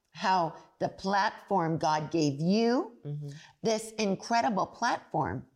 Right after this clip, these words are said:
Speaker 1: uh, God is continue, you're continually achieving, and God is continually blessing you with favor. It's endless. And what are you doing with it?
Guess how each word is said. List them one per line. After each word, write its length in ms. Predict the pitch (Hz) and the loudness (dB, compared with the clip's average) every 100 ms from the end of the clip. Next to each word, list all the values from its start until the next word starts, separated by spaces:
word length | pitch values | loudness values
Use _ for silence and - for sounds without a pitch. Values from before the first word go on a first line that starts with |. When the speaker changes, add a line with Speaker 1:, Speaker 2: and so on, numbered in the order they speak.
| _ - _ - | _ -20 _ -6
Speaker 1:
uh, 80 | - 196 | -4 0
God 240 | 208 208 | 0 2
is 160 | 262 214 | 0 -4
continue, 840 | - 233 202 262 254 262 240 202 - | -2 0 0 2 2 4 2 2 2
you're 220 | 220 220 | 2 0
continually 1040 | 214 208 196 - 254 254 214 185 165 156 - | 0 -2 -2 0 2 2 2 2 2 0 -4
achieving, 720 | 156 - 214 214 165 - - _ _ - - - | -6 -4 0 0 -2 -4 -12 _ _ -20 -20 -8
and 160 | - 208 | -4 0
God 180 | 202 190 | 0 0
is 120 | 190 | -2
continually 760 | - 196 - - 254 247 208 170 | -2 -4 -2 0 2 4 4 2
blessing 580 | 151 165 185 214 - 190 | 0 0 2 0 0 2
you 140 | 170 | 2
with 240 | 160 160 - | 2 -2 -2
favor. 500 | 180 185 156 - - _ _ - - - | 0 0 -2 -4 -12 _ _ -20 -18 -6
It's 260 | 226 220 - | -4 -6 -6
endless. 680 | 220 226 226 110 - - - _ _ _ - | -2 0 0 -2 -6 -14 -20 _ _ _ -6
And 320 | 208 208 202 - | -2 0 0 -2
what 200 | 180 208 | 0 0
are 60 | 220 | 2
you 140 | 214 | 0
doing 400 | 165 196 208 214 | 2 0 0 0
with 240 | 180 151 104 | 0 -2 -2
it? 160 | - | -2